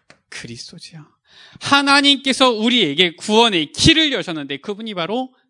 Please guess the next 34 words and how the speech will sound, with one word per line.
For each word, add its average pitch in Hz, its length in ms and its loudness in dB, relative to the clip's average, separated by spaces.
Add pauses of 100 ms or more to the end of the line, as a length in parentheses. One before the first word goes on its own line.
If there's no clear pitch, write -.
(140)
그리스도라. - 720 -20 (760)
우리 269 280 4
여러분들이 240 500 2
그토록 - 540 0
많이 262 260 0
들었던 233 420 -4
그 254 180 -4
그리스도, 185 580 -6 (200)
그게 247 260 2
도대체 190 360 0
무엇이냐? 135 600 -6 (520)
이 214 180 -10
이름이에요. 131 440 -18 (1400)
우리 269 200 8
여러분들이 240 500 2
그냥 262 360 0
늘 254 180 4
갈 202 200 -2
때, 220 100 0
"어, 226 160 2
너 214 140 2
예수 170 260 -2
믿니? 196 320 -4
너 208 160 -2 (160)
예수 180 260 -2
그리스도 208 360 -2
누군지 190 320 0
아니?" 180 240 4
했던 262 380 2
그 294 180 2
이름, 202 420 2 (260)
너무나도 247 560 0
많이 196 280 0
듣고 185 320 -4